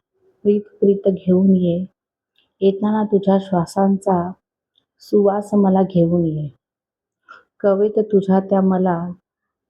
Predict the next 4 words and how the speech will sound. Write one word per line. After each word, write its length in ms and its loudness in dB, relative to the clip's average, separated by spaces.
जाऊ 280 0
देत 300 2
विरून, 480 2
कवेत 340 2